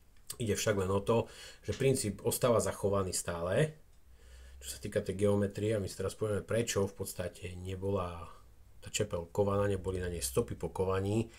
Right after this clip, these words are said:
A prečo tie dĺžky sa pohybovali od osmich centimetrov do nejakých dvanástich max, ako sa dneska berie, že tradičný nôž Mansi. E, tvar čepely bol tiež úplne iný. Tiež bol úplne iný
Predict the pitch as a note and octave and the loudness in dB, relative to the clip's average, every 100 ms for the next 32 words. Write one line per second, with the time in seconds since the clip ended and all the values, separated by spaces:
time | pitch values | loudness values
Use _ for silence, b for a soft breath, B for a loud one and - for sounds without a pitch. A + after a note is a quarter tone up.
0 | B B B B F#2+ - G#2 G#2+ G2 F2 | B B B B -10 0 2 2 0 0
1 | F#2+ - F#2+ - E2 F2 E2+ F2 F2 F2+ | 0 -2 -4 -6 -4 -6 -4 -4 -4 -4
2 | F2 D#2+ E2 - - G#2 - G2+ - F2+ | -6 -8 -10 -12 -2 0 0 -2 -2 -4
3 | E2 E2+ F2+ - F2+ F2 E2+ E2+ E2 E2+ | -4 -4 -4 -4 -2 -2 -2 -4 -4 -6
4 | - E2+ F2+ F#2 F2 - E2+ E2+ E2 - | -8 -10 -6 -4 -4 -6 -10 -10 -10 -4
5 | - - - G2 - F2+ - F2 F#2 - | -4 -4 -10 -20 -14 -8 -6 -4 -6 -4
6 | E2+ F2+ E2+ E2 - E2+ F#2 - D#2+ E2 | -4 -4 -6 -8 -8 -8 -6 -8 -8 -10
7 | E2 E2 E2+ E2 - - B B B B | -8 -8 -6 -4 -6 -6 B B B B
8 | B B B - G#2 G2+ G#2+ A#2+ - G#2+ | B B B -4 0 2 4 2 2 2
9 | A#2 A2+ A2 G#2+ - A#2+ A#2+ A2 A#2+ G#2 | 4 4 4 2 0 2 2 2 -2 -2
10 | A2 G#2 G2+ G2+ F#2 E2+ b b b b | 2 4 4 4 0 -4 b b b b
11 | b b - - - - - - - - | b b -20 -20 -20 -20 -20 -20 -20 -20
12 | - - - - G#2 G#2+ G2 G2+ G2 G2+ | -20 -20 -14 0 2 2 2 0 0 0
13 | G2 G#2+ A#2 B2 C3 | 2 4 6 6 4